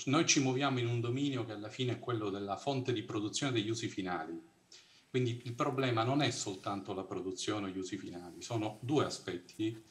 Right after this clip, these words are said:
perché il dominio gua-, riguarda anche il trasporto, riguarda la distribuzione, riguarda lo storage, riguarda il quadro regolatorio, il quadro normativo, il mercato,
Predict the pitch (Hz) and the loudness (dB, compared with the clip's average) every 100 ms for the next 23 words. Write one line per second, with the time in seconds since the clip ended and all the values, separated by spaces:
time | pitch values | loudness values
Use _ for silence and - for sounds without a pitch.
0 | - - - 110 - 127 127 135 156 147 | -20 -14 -4 -4 0 2 4 4 6 4
1 | 117 98 95 - - 107 104 - 101 113 | 2 0 -4 -12 -14 -6 -4 -2 0 2
2 | 113 110 104 98 95 87 98 - 143 110 | 0 -2 -4 -4 -4 -4 -4 0 2 2
3 | - 90 92 98 95 95 95 92 98 87 | 2 -4 -2 -2 -4 -4 -4 -4 -4 -4
4 | 95 - 131 104 92 95 98 92 92 - | -4 -2 0 0 0 0 -2 -2 -2 -2
5 | 131 120 95 85 - - - 98 98 104 | 2 2 2 -4 -8 -12 -10 -2 0 0
6 | 104 92 120 110 107 101 104 92 95 - | 0 0 2 2 2 -4 -2 -2 -2 2
7 | 127 110 87 - 107 101 98 98 95 90 | 4 4 -2 -2 -2 0 -2 -4 -4 -6
8 | 131 123 92 85 - 107 101 95 - 143 | -4 -4 -4 -8 -4 -2 0 -4 0 4
9 | 127 101 90 85 | 4 2 -4 -8